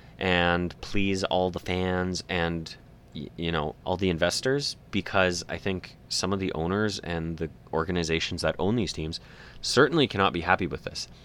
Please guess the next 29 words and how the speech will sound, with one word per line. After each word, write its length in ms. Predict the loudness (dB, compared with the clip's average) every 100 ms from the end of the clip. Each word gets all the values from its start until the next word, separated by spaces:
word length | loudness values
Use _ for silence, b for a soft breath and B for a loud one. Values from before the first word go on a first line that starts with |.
| B
Now, 360 | 6 8 8 4 2
outside 540 | 2 2 2 4 4
of 80 | 4
Overwatch 520 | 2 2 2 2 0
League, 320 | 0 2 -2 B B B B 4
I'm 280 | 4 4
not, 440 | 4 6 6 2 -8 B B -10 -4
um, 680 | 0 0 0 -4 -6 -6 -2
blind 360 | 2 2 2
to 80 | 0
the 80 | -2
fact 300 | 2 0 2
that 260 | 0 0 -4
many, 720 | -4 0 2 2 2 0 0
many 520 | -2 -2 -2 -2 -4 -4
organizations 640 | -4 -4 -4 -4 -6 -6
have 160 | -6 -6
been 140 | 10
pulling 260 | 12 12 8
out 100 | -2
of 120 | 0
large 240 | -2 -2
events. 340 | 0 0 0 -6 B B B
I 100 | 0
know 460 | 4 4 2 -2 -8 -12 -4
Sony 720 | 0 2 2 2 0 0 -2
and 340 | -4 -8 -8
Capcom 800 | -2 -2 0 -2 0 0 -2 -4
and, 320 | -4 -6 -10